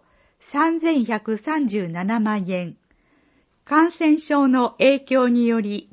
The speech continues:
休業している公共施設、掛川城周辺施設、生涯学習センター、奈良ここの里、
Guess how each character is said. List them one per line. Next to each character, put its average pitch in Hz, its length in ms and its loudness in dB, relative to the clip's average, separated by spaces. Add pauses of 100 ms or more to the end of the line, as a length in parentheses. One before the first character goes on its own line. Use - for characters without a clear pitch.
休 320 240 4
業 294 240 2
し - 120 -18
て 269 200 2
い 233 60 0
る 240 160 -2
公 320 240 0
共 320 240 0
施 302 80 -12
設、 220 580 -6 (540)
掛 277 320 -2
川 311 260 2
城 214 220 -2
周 285 260 -2
辺 269 300 2
施 - 100 -10
設、 208 540 -6 (340)
生 311 300 0
涯 302 200 0
学 269 220 -2
習 294 240 -2
セ 277 220 0
ン 226 100 0
タ 185 420 -8
ー、 202 40 -6
奈 247 260 0
良 285 60 -20
こ 254 100 -4
こ 269 160 0
の 247 140 0
里、 208 540 -4